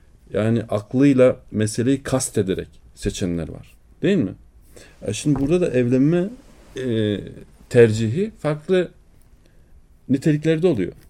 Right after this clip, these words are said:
Birisi maruz kaldığı duruma memnun olarak evleniyor. Birisi de ben diyor, "Acaba nasıl seçebilirim?" Yani adeta kalabalığın içerisinde seçebileceği hayatı arayarak,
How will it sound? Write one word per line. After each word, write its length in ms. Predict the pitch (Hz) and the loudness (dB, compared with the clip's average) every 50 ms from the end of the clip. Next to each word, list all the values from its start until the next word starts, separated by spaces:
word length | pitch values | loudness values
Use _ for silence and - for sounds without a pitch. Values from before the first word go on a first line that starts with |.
| - - _ _ _ - 165 | -20 -20 _ _ _ -2 0
Birisi 520 | 170 147 131 117 - - 110 104 98 - - - - - _ | 2 2 2 0 -2 -4 -2 -4 -4 -6 -10 -18 -20 -16 _
maruz 380 | - 113 120 131 139 151 147 - | -2 0 2 4 2 2 0 -2
kaldığı 400 | - 131 113 107 104 104 95 95 | -2 -2 -2 0 0 -2 -4 -2
duruma 680 | 110 107 110 110 110 107 101 - - - 107 117 123 | -2 -2 0 0 0 -2 -4 -6 -10 -6 -4 0 2
memnun 400 | 127 113 110 107 110 110 107 104 | 2 4 4 4 4 4 4 4
olarak 480 | 101 95 92 92 87 85 80 - - - - - - - - - - - - - - - - _ _ - - | 2 2 2 2 0 0 -2 -4 -12 -20 -20 -20 -20 -20 -20 -20 -20 -20 -20 -20 -20 -20 -20 _ _ -10 0
evleniyor. 540 | - 123 117 104 104 98 92 95 113 156 214 - - _ _ _ - _ - - _ _ - _ - - - - - - - - - | 4 4 4 4 4 2 2 2 0 -2 -4 -8 -14 _ _ _ -20 _ -20 -20 _ _ -20 _ -20 -20 -20 -20 -20 -20 -20 -18 -8
Birisi 440 | 143 175 185 160 139 - - 110 | -4 0 0 0 0 -2 -4 0
de 240 | 127 156 170 175 190 175 - - _ _ _ _ _ _ _ - _ - | 2 2 2 0 -2 -10 -18 -20 _ _ _ _ _ _ _ -20 _ -2
ben 260 | 139 147 143 131 117 | 0 2 2 2 0
diyor, 320 | 113 123 139 151 151 - - - - | 0 0 0 2 0 -2 -4 -6 -6
"Acaba 380 | 120 117 117 117 127 127 - - - _ _ _ - - | -6 -6 -4 -4 -4 -4 -4 -6 -12 _ _ _ -12 -8
nasıl 300 | 107 117 117 - - 113 | -8 -8 -8 -8 -12 -12
seçebilirim?" 680 | - 101 95 - - 78 87 85 87 - 101 107 - - - - - - _ _ - _ _ _ _ _ _ | -12 -12 -10 -10 -10 -10 -10 -12 -12 -12 -12 -14 -14 -16 -20 -20 -20 -20 _ _ -20 _ _ _ _ _ _
Yani 220 | - 95 101 104 - - - - - - - | -4 -2 -2 -2 -4 -8 -14 -20 -20 -20 -10
adeta 480 | - 110 113 110 107 101 - 131 127 123 | -6 -4 -4 -2 -2 -4 -4 -6 -8 -6
kalabalığın 520 | - 117 110 110 104 110 113 123 139 143 | -4 0 0 2 2 2 2 2 2 2
içerisinde 880 | 127 104 - - 104 107 104 - - - 110 110 104 120 143 170 185 202 - _ _ _ - - - - - - - _ | 0 0 -2 -2 -2 -2 -4 -6 -6 -4 -4 -2 0 0 0 0 -2 -4 -10 _ _ _ -20 -20 -20 -20 -20 -20 -20 _
seçebileceği 880 | - - - - 110 110 - 139 127 127 120 120 113 107 107 123 147 | -20 -10 -8 -6 -6 -4 -4 -2 -2 0 0 0 0 2 2 2 2
hayatı 560 | 143 123 113 110 110 110 107 107 107 - - - | 2 2 2 4 4 4 4 2 0 -4 -6 -2
arayarak, 640 | 107 110 107 110 113 131 139 123 101 - - - | -2 0 4 6 6 6 6 6 4 0 -4 -12